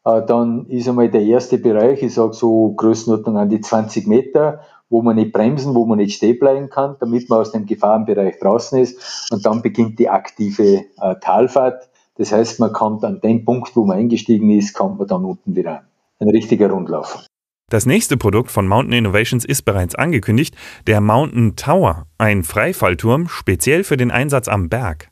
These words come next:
Speaker 1: Und nachdem wir jetzt nicht irgendwo, irgendwo wieder was klassisch machen wollen, was jetzt in den Freizeitpark steht, eins zu eins nehmen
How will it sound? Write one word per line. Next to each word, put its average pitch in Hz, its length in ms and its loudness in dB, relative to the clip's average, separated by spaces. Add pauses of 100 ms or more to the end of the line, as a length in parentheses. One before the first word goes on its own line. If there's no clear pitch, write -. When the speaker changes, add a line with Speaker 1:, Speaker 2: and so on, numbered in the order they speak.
(480)
Speaker 1:
Und 127 180 -6
nachdem 117 480 0
wir 127 180 6
jetzt 123 300 0
nicht 120 160 -2
irgendwo, 120 560 2
irgendwo 120 760 2
wieder 123 540 2
was 117 440 -6
klassisch 117 440 -2
machen 113 380 0
wollen, 120 420 2
was 110 240 0
jetzt 120 240 -2
in 113 80 -4
den 107 140 -2
Freizeitpark 117 680 2
steht, 123 300 0
eins 113 300 -4
zu 113 100 -4
eins 117 240 0
nehmen 120 460 2